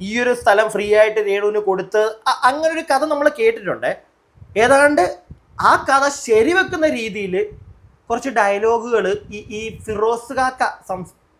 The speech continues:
പറയുന്നുണ്ടേ. ലിറ്ററലി അത് കേട്ടപ്പോൾ ഞാൻ ഞെട്ടി. ഞാൻ, എൻ്റെ മനസ്സിൽ ഫസ്റ്റ് പോയത്, സി, അപ്പോ ബിഷപ്പ് ഉടായിപ്പാണോ, അതോ ഫിറോസ് ആണോ ഉടായിപ്പ്, അതോ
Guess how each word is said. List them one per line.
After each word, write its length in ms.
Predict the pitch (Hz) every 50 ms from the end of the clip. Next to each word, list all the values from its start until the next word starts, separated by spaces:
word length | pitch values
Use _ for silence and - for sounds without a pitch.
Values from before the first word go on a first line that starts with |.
| _ _ _ _ -
പറയുന്നുണ്ടേ. 640 | 226 233 262 311 349 339 330 269 208 175 170 175 226 - - _ _ _ _ _ _ _ _ _ - - _ -
ലിറ്ററലി 300 | 202 - - 302 330 359
അത് 120 | 320 330
കേട്ടപ്പോൾ 240 | 330 330 339 339 330
ഞാൻ 100 | 339 339
ഞെട്ടി. 280 | 294 240 - - - 247
ഞാൻ, 160 | 208 220 247 285 285 -
എൻ്റെ 160 | 269 302 349
മനസ്സിൽ 340 | 285 247 247 269 262 330 339
ഫസ്റ്റ് 340 | 320 311 254 - - - 359
പോയത്, 380 | 330 302 277 262 240 220 220 - - - - _ _ _ _ _ - - - _ _ _
സി, 200 | - - 240 262 277 208
അപ്പോ 260 | - - - 262 302 294 190 - - 131
ബിഷപ്പ് 520 | 151 160 160 - - 240 240 240 - -
ഉടായിപ്പാണോ, 580 | 330 262 214 226 254 302 277 - 185 135 107 101 98 - _ _ _ _ _ _ _ _ _ _ _ _ - - - - - - - -
അതോ 160 | - 165 226 339
ഫിറോസ് 440 | 339 - 254 240 247 294 320 320 330
ആണോ 160 | 262 202 180 160
ഉടായിപ്പ്, 420 | 156 151 147 135 135 135 - 120 - - - - _ _ _ _ _ _ _ _ _ _ _ _ _ _ _ _ _ _ -
അതോ 280 | - 185 214 294 349